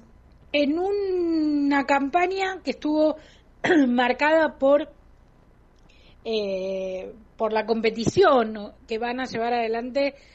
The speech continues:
Horacio Rodríguez Larreta y Patricia Bullrich. Entre ellos dos se va a definir el candidato a presidente que va a competir en las generales por el espacio de Juntos por el Cambio y que, eh,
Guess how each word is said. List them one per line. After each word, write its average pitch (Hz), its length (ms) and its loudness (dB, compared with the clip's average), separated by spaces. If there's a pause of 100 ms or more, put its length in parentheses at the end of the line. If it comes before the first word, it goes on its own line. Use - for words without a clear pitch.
(140)
Horacio 247 400 -2
Rodríguez 240 380 -4
Larreta 240 460 -4
y 240 140 -8
Patricia 240 520 -2
Bullrich. 294 540 -6 (320)
Entre 220 400 2
ellos 254 260 0
dos 285 180 0
se 247 120 0
va 226 100 2
a 240 40 2
definir 233 460 0
el 226 160 0
candidato 226 840 0 (320)
a 185 160 -6
presidente 226 720 0
que 196 120 -10
va 208 140 -6
a 226 60 -10
competir 226 720 -8 (320)
en 226 200 -4
las 220 140 -4
generales 240 580 -4
por 196 160 -8
el 196 120 -6
espacio 226 540 -4
de 180 160 -8
Juntos 226 380 -8
por 190 180 -6
el 190 160 -8
Cambio 320 560 -2 (540)
y 320 260 2
que, 339 520 0
eh, 226 1200 2